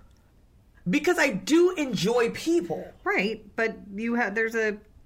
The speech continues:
Speaker 1: I don't know. Maybe it's just the, the aspect of, and that's what I don't understand. It's such a, it's, I'm so, it's so, I'm so complicated. 'Cause I do enjoy people. I do enjoy, I am a very social person. And I
Speaker 2: Right.
Speaker 1: can talk to anybody. Like, I
Speaker 2: Yeah,
Speaker 1: can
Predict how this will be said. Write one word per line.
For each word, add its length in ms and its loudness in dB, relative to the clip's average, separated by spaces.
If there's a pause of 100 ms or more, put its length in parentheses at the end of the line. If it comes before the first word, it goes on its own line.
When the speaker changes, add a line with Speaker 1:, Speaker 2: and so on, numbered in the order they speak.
(960)
Speaker 1:
I 80 4
don't 100 2
know. 100 2
Maybe 200 2
it's 120 2
just 160 0
the, 200 -2
the 280 -4
aspect 500 0
of, 60 -2
and 140 2
that's 100 0
what 100 2
I 80 4
don't 200 2
understand. 520 -2
It's 140 -2
such 240 -4
a, 160 -4
it's, 260 -6
I'm 120 2
so, 340 0
it's 240 0
so, 380 2
I'm 80 0
so 260 0
complicated. 760 -4 (560)
'Cause 140 2
I 100 4
do 260 4
enjoy 560 0
people. 480 -2
I 120 0
do 180 -2
enjoy, 480 -2
I 100 -2
am 140 -2
a 40 0
very 600 0
social 360 -2
person. 340 -4
And 120 2
I 60 4
Speaker 2:
Right. 100 0
Speaker 1:
can 80 -2
talk 280 -2
to 60 -2
anybody. 380 -2
Like, 160 -2
I 60 0
Speaker 2:
Yeah, 220 0
Speaker 1:
can 80 -12